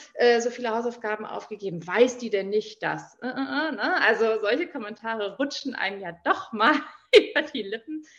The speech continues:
Ähm, und Kinder bringen die, wenn das vermehrt passiert, doch in so eine emotionale Bredouille. Denn Kinder, grad junge Kinder, suchen diese Verbindung zur Lehrkraft. Und wir sind ganz wichtige Leuchttürme, grad im Schulstart zum Beispiel,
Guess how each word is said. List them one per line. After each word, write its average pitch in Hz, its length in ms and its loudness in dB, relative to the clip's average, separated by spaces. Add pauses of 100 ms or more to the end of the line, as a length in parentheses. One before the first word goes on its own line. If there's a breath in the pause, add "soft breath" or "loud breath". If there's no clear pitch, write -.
(520 loud breath)
Ähm, 214 640 0
und 214 240 -10
Kinder 262 500 -2
bringen 220 280 -6
die, 247 120 -8
wenn 208 120 -6
das 190 180 -12
vermehrt 185 400 -10
passiert, 208 560 -8
doch 190 120 -12
in 190 140 -14
so 180 100 -18
eine 185 120 -12
emotionale 175 520 -8
Bredouille. 165 720 -10
Denn 185 580 -12
Kinder, 233 400 0
grad 196 340 -8
junge 214 240 -6
Kinder, 190 560 -12 (500)
suchen 220 520 -4
diese 175 240 -8
Verbindung 170 440 -6
zur 165 160 -16
Lehrkraft. 170 420 -6
Und 185 180 -14
wir 196 160 0
sind 196 220 -8
ganz 220 340 0
wichtige 208 360 -4
Leuchttürme, 180 720 -4
grad 196 300 -2
im 175 100 -8
Schulstart - 720 -6
zum 180 160 -18
Beispiel, 175 640 -8